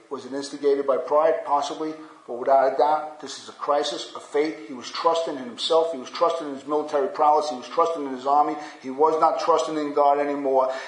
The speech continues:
This is at the height of his life. He's been walking with the Lord for many years. The last thing that David needed was to be tested. But guess what? God tested him. God tested him.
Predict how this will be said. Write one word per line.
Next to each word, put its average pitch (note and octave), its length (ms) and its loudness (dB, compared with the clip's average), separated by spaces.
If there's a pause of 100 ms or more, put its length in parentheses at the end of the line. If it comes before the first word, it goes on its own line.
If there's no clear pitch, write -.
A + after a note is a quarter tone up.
(120)
This D#3+ 160 0
is D#3 80 0
at - 140 2
the - 40 4
height E3+ 300 4
of E3 80 0
his D3+ 160 -2
life. D3+ 280 4
He's C#3 120 -6
been C#3+ 280 -6
walking F#3 260 2
with E3+ 140 4
the E3 80 -4
Lord E3 280 4
for D#3+ 80 -4
many E3 320 -2
years. D#3 260 2 (240)
The D#3 60 2
last F#3+ 320 4
thing F#3 140 -2
that E3 160 0
David F3 300 0
needed D#3+ 360 0
was C#3+ 140 2
to - 80 -12
be C3+ 100 -6
tested. E3+ 500 2
But D3 140 -6
guess - 260 0
what? - 300 2
God E3+ 300 4
tested - 340 -2
him. G3 300 -8 (1080)
God C#3+ 280 4
tested - 400 -6
him. - 60 -18